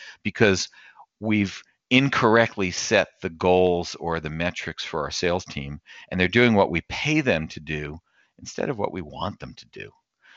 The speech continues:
So, you know, again, if we put our organizational hats on as product leaders, we're gonna notice all kinds of folks around the company doing things that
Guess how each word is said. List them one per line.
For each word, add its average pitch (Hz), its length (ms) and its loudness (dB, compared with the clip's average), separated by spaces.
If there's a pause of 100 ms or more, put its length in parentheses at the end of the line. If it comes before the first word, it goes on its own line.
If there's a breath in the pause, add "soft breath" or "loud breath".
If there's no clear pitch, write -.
(160 soft breath)
So, 82 380 -2
you 104 120 -2
know, 85 100 2
again, 107 220 2
if 107 100 -2
we 113 80 2
put 117 220 0
our 95 280 6 (220 loud breath)
organizational 107 580 2
hats 87 380 -2
on 85 160 -2
as 78 100 -8
product 127 360 -4
leaders, 80 360 -6 (300 loud breath)
we're 107 120 -6
gonna 120 120 2
notice 107 380 4 (100)
all 131 280 6
kinds 110 360 -2
of 92 80 -6
folks - 280 -2
around 90 200 0
the 85 80 -8
company 101 380 -4
doing 95 320 2
things 90 320 -4
that 80 120 0